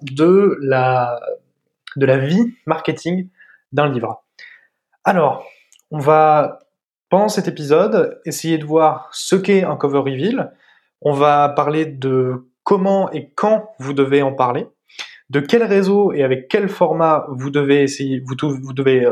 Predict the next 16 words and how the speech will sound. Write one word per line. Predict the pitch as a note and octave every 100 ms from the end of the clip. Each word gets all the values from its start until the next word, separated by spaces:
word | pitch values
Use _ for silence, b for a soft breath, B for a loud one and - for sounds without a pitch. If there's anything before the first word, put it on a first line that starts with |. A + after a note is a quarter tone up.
| -
le | C3+ -
faire. | E3 A3 - _ B B B B B B _
Et | F3 A3+ A#3 F3
donc, | D3+ D#3+
du | C3
coup, | B2+ F3+
ça, | - C#3+
tout | C#3
ça | -
vous | D#3
donnera, | C#3 B2+ C3 D#3 - C3+
euh, | C3
le, | C#3 C3+ C#3+ F3+ D3 C3 - _
la | D#3
bonne | C#3+ F3+
recette | E3 F3+ - E3 -